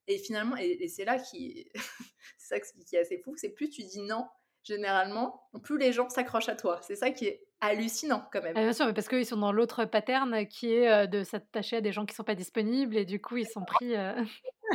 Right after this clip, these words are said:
Speaker 1: <laughs> Exactement, mais je me suis dit : « Mais c'est donc ça le secret pour, heu, draguer quelqu'un, il faut lui dire qu'on n'est pas disponible et qu'on veut pas ? » parce qu'apparemment ça marche super bien, tu vois ? <laughs>
Speaker 2: <laughs>
Speaker 1: Bon, c'est pas à faire, hein, ça, mais, heu, mais en tout cas, oui, j'ai, j'ai pu remarquer ça et hem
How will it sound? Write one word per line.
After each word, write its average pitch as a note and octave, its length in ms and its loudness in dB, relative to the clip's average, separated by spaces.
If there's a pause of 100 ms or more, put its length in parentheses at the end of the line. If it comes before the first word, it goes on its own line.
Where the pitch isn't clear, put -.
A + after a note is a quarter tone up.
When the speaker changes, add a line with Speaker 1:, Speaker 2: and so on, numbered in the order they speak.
Speaker 1:
<laughs> - 280 4
Exactement, C4 560 4
mais C4 80 4
je B3 60 0
me A3 80 -2
suis C#4+ 180 -4
dit : « D4 40 -4
Mais B3+ 120 2
c'est B3 140 -2
donc A3+ 180 -6
ça E4 120 -2
le - 60 -6
secret - 400 -4
pour, G3+ 200 -4
heu, F3+ 220 0 (280)
draguer A3 380 0
quelqu'un, A#3 260 2
il F4 60 2
faut C#4 120 -6
lui A3 60 -4
dire A#3+ 160 4
qu'on B3 100 -4
n'est G#3 120 0
pas A3+ 120 0
disponible A#3+ 400 -2
et B3+ 100 -4
qu'on G#3+ 160 0
veut G#3 180 0
pas ? » B3+ 200 0
parce - 120 -2
qu'apparemment A3 400 4
ça C4 140 0
marche A3+ 260 -4
super C#4+ 380 2
bien, A3 160 2 (100)
tu F#3+ 80 -8
vois ? B3 200 -2 (200)
<laughs> - 20 -12 (440)
Speaker 2:
<laughs> - 280 -6
Speaker 1:
Bon, A4 80 -10 (400)
c'est G3+ 260 0
pas G#3 120 8
à F#3+ 60 2
faire, E3+ 260 2
hein, F3 40 2
ça, E3+ 320 -4
mais, E3+ 160 -4
heu, D#3 60 -6 (320)
mais G3+ 100 2
en G#3+ 120 4
tout G#3+ 160 -14
cas, C#4 180 4
oui, D4+ 180 6
j'ai, G#3+ 100 -6
j'ai G#3+ 120 -2
pu B3 100 0
remarquer A#3+ 380 0
ça D#4 320 -6 (360)
et A#3 160 -4
hem G3 260 4